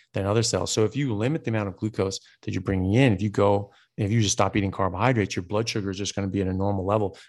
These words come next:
as opposed to being at these elevated levels. And you will reduce the amount of s-, uh, energy substrate for these, these cancer cells to even work on in the first place. So you are starving them out.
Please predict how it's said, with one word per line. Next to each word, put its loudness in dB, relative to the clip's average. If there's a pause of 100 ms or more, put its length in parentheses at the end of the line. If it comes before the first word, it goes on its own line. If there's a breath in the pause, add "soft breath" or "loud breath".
(100)
as -12
opposed -6
to -8
being -2
at -4
these 0
elevated 6
levels. 0 (440 soft breath)
And 4 (920)
you 8
will 8
reduce 4
the 0
amount 2
of -2
s-, -6
uh, 0
energy 2
substrate 0 (280 loud breath)
for 4
these, -2 (180)
these -6
cancer -2
cells -2 (220 soft breath)
to -4
even -2
work -2
on 0
in 0
the -2
first 4
place. 2 (180 loud breath)
So -2
you 4
are 4
starving 2
them -4
out. 0